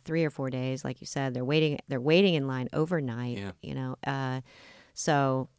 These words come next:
Speaker 1: it does call attention to the problem, and it provides,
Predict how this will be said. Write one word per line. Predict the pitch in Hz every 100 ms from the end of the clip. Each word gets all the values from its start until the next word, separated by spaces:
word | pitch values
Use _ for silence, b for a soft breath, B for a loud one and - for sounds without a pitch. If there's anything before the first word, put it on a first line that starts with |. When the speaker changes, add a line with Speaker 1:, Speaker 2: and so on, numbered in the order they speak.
| _ -
Speaker 1:
it | 147
does | 160 151
call | - 143 139 131 - - -
attention | - 143 131 135 127 - - -
to | - 143
the | 135
problem, | - 151 131 135 226 262 -
and | 156 143 143 139
it | - -
provides, | 147 135 131 127 -